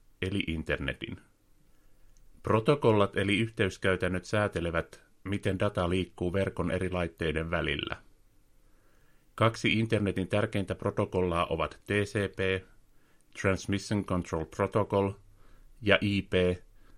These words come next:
Internet Protocol, jotka on molemmat kehitetty jo tuhat yhdeksänsataaseitsemänkymmentäluvulla.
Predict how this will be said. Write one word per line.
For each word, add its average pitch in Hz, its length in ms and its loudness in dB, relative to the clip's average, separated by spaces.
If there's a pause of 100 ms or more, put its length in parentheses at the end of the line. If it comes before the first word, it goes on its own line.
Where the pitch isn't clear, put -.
(280)
Internet 110 460 2
Protocol, 87 580 2 (760)
jotka 104 340 4
on 104 140 2
molemmat 104 460 2
kehitetty 92 540 -2
jo 101 120 0
tuhat 101 280 -4
yhdeksänsataaseitsemänkymmentäluvulla. 82 2000 -4